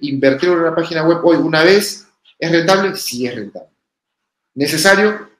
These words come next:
Sí es necesario. Para todas las categorías, unas más que otras.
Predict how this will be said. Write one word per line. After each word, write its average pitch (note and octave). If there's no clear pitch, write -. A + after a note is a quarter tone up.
Sí D3
es -
necesario. -
Para D#3+
todas C4
las C4
categorías, A3+
unas A3+
más F#3
que E3+
otras. -